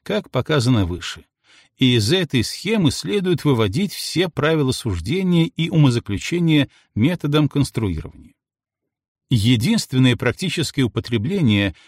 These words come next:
какое можно делать из логики — состоит в том, чтобы во время диспута изобличать своего противника не столько в его действительных ошибочных заключениях, сколько в его преднамеренно ложных выводах,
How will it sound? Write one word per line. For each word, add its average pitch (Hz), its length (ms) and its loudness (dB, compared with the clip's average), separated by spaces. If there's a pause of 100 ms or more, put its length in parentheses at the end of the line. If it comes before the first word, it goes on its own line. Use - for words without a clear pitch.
какое 123 420 0
можно 107 460 2
делать 110 560 0
из 95 220 -2
логики — 131 520 -4 (300)
состоит 202 460 -2
в - 100 -20
том, 202 240 -2
чтобы 143 420 0
во 117 160 2
время 135 360 0
диспута 160 580 -4 (100)
изобличать 113 720 -2
своего 135 340 2
противника 151 760 -2 (220)
не 139 120 0
столько 185 480 0
в - 20 0
его 131 360 2
действительных 143 720 0
ошибочных 127 640 0
заключениях, 87 720 -4 (300)
сколько 214 440 -2
в 139 60 2
его 104 400 0
преднамеренно 147 840 2
ложных 131 560 2
выводах, 98 460 0